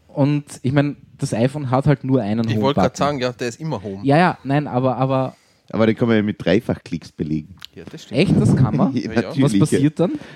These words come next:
Speaker 3: Das kannst du aussuchen.
Speaker 2: Du kannst dann auf dem Home oder da unten kriegst dann ein itunes-Leisterl oder sowas.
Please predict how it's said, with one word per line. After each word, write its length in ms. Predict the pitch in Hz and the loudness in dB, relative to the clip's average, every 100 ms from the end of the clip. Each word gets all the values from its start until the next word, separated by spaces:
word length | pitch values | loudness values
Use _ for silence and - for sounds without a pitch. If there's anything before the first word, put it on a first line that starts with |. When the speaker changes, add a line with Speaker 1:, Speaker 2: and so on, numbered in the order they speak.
| - | -10
Speaker 3:
Das 140 | 110 | -8
kannst 220 | - 123 120 | -2 -2 0
du 40 | |
aussuchen. 380 | 110 107 85 85 | -2 -2 -10 -10
Speaker 2:
Du 100 | 95 | -14
kannst 300 | - 117 - | -14 -14 -10
dann 160 | 104 107 | -10 -10
auf 140 | 107 | -12
dem 160 | 104 90 | -14 -6
Home 320 | 110 160 131 | -4 -2 0
oder 200 | 107 101 | 0 -2
da 100 | 95 | -4
unten 360 | - 131 - | -8 -12 -12
kriegst 320 | 110 110 - - | -10 -10 -10 -8
dann 160 | 98 | -8
ein 180 | 71 - | -8 -8
itunes-Leisterl 720 | 110 - 113 107 76 - 104 92 | -10 -8 -10 -8 -10 -10 -12 -10
oder 180 | 87 | -12
sowas. 380 | - - - - | -16 -18 -20 -20